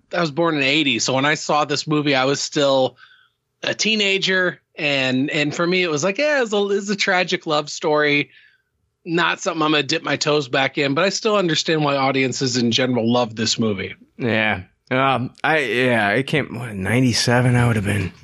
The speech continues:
Speaker 2: I was nineteen. I, I, I, and I saw it three times in the theater. And, uh, I, I actually, the movie was in the theater so fucking long, Joe, I saw it with two girlfriends.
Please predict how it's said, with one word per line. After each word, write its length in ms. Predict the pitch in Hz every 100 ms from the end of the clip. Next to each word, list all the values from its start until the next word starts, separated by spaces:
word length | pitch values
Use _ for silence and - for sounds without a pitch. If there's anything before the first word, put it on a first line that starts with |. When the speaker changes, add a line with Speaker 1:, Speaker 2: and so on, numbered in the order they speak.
| - - - - - _ - - - - - - - - - -
Speaker 2:
I 80 | 135
was 140 | 131 127
nineteen. 600 | 139 175 - 208 233 151
I, 260 | 190 254 135
I, 160 | 165 - 165
I, 120 | - - 82 - 101 104
and 220 | 139 143
I 320 | - 170 170
saw 200 | 214 277 123
it 80 |
three 280 | - 135 196
times 360 | 123 113 147 101
in 100 | 85
the 100 | 80
theater. 460 | 85 76 67 - - _ _ _ _ - _ _ _ _ -
And, 340 | 80 82 80
uh, 380 | 80 78 73 76 78 - _ _ _ - -
I, 80 | 113
I 340 | 120 - 131
actually, 480 | 175 165 165 120 131
the 160 | 143 156
movie 300 | 165 226 202
was 120 | 143
in 100 | 127
the 80 | 117
theater 240 | 147 127
so 160 | - 127
fucking 360 | - 135 123
long, 260 | 117 139 131
Joe, 240 | 113 113 -
I 120 | 127
saw 220 | - 127
it 80 | 113
with 140 | 107
two 160 | - 143
girlfriends. 680 | 123 120 - 92 76 -